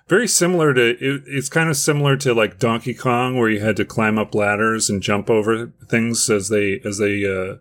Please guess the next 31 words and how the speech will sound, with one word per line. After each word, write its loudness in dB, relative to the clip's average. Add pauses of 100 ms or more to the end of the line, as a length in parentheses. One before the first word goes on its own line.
(120)
get -2
thrown -2
down 0
by 0
this, -2
this -2 (120)
bongo, 0
which -4
is -2
the -2
name -4
of -6
the -6
monkey. -6 (220)
The 2
whole 2
premise 0
of 0
the -2
story, 2
<laughs> 2
which -8
is -8
also -2
kind -6
of -10
funny, -6 (160)
here's -2
the, 0 (180)
the -8
summary. -4